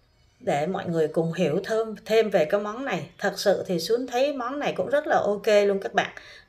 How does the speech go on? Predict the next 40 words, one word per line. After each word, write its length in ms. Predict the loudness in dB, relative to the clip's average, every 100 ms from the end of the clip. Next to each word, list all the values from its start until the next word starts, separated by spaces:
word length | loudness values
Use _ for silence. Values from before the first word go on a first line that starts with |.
| _ 0
và 300 | 2 2 0
cũng 180 | -4 0
rất 220 | 0 2
là 120 | 4 4
tiện 200 | 4 4
lợi 280 | 2 2
luôn. 180 | 0 -2 -4 -20 -20 -6 2
Vì 120 | 4
các 200 | 4 2
bạn 220 | 0 0
biết 100 | -2
sao, 220 | 0 -2
nhiều 280 | 2 4 4
khi 100 | 4
bún 160 | 4 2 0 0
khô 240 | 2 4 2
các 140 | -2
phải, 280 | -2 -2 -4 -8 -4
các 180 | 0 2
bạn 220 | 2 0
phải 200 | -6 -2
trụng 240 | 2 2 2
qua 160 | 2 4
nước, 360 | 2 2 -2 -12 _ _ _ _
nước 240 | -4 -2 -2
sôi. 460 | 2 4 4 2 -6 -20 _ _ _ -6
Nhưng, 240 | -2 0
à, 160 | 0 2
cái 100 | 2
phần 280 | 2 2 2
bánh 200 | 0 0
phở 260 | -2 0 0
này 160 | 0 0
Xuống 260 | -2 -2
thấy 220 | 0 0
là 160 | 2 0 0
chỉ 180 | 0
cần 260 | 2 2 2
ngâm 340 | 2 0 -4
thôi. 180 | -8 -10